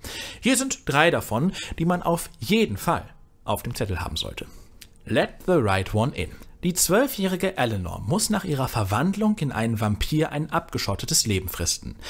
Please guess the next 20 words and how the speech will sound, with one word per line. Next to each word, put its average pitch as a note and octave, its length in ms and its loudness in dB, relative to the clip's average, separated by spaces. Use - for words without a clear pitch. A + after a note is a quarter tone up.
Ihr G#2+ 100 0
Vater F#2+ 320 0
Mark B2+ 440 0
gibt A#2+ 180 -4
sein A2+ 220 2
Bestes, C#3 520 2
um E3+ 160 2
sie E3+ 120 4
mit F3 180 0
menschlichem A2+ 440 0
Blut B2+ 240 0
zu A#2+ 80 -2
versorgen, A#2 580 0
das D3 160 0
sie D3 120 2
so D#3+ 200 2
dringend A#2+ 380 0
zum - 160 0
Überleben A#2 440 0
braucht. - 460 -4